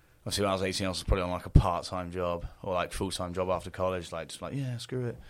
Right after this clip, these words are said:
No financial responsibilities." And I'm like, "Shit, financial responsibilities. That sucks." <laughs> So, um, yeah. And, like, actually, Ben had never been in, like, a touring band before. And Josh hasn't been in a band, correct me if I'm wrong, like, for eight or ten years, I think, before that.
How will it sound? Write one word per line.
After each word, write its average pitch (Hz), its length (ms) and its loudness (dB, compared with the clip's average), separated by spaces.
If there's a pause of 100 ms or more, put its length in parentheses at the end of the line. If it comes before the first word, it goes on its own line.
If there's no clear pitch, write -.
(360)
No 123 140 8
financial 110 360 4
responsibilities." 107 800 2
And 101 80 -4
I'm 98 100 0
like, - 220 -6
"Shit, - 360 -8 (180)
financial 92 220 -10
responsibilities. 87 720 -8 (440)
That 110 200 8
sucks." - 440 6
<laughs> 165 320 12
So, 104 340 8
um, 98 220 2 (600)
yeah. 98 420 6 (220)
And, 123 140 8
like, 107 480 6 (500)
actually, 147 260 12
Ben 135 400 12
had 104 140 0
never 117 220 10
been 117 180 12
in, 113 140 4
like, 104 160 2
a 107 40 -2
touring 101 340 6
band 117 240 10
before. 85 420 -2 (640)
And 98 160 0
Josh 123 340 12
hasn't 101 200 6
been 98 100 2
in 98 60 4
a 95 40 2
band, 95 280 4
correct 92 240 4
me 92 60 0
if 87 120 -6
I'm 95 120 -2
wrong, 90 220 0
like, 82 200 2
for - 180 2
eight 101 160 4
or 98 80 0
ten 104 220 2
years, 104 140 2
I 98 60 0
think, 101 120 0
before 110 300 6
that. 123 240 6